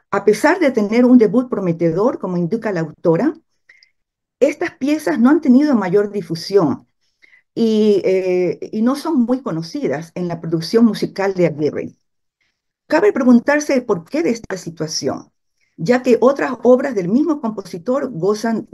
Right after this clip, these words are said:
eh, de mayor visibilidad. Luisina señala que Aguirre es identificado como un compositor nacionalista y de cierta manera ha sido canonizada con, o ligado a ese,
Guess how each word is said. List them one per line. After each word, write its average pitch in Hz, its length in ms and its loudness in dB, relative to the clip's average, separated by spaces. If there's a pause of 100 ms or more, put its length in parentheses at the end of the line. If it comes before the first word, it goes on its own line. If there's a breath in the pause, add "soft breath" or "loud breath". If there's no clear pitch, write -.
eh, 151 300 0
de 147 420 -4
mayor 160 380 0
visibilidad. 143 720 -4 (920)
Luisina 349 580 2
señala 277 720 2
que 202 120 2
Aguirre 294 580 0
es 214 220 0
identificado 226 880 -6
como 190 180 -4
un 233 140 0
compositor 185 640 -6
nacionalista 156 1000 -6
y 170 60 -2
de 165 100 -2
cierta 202 300 -4
manera 202 460 -2
ha 185 140 -6
sido 180 280 -4
canonizada 151 800 -4
con, 165 240 -2 (300 loud breath)
o 202 340 0
ligado 208 600 0
a 170 120 0
ese, 185 480 0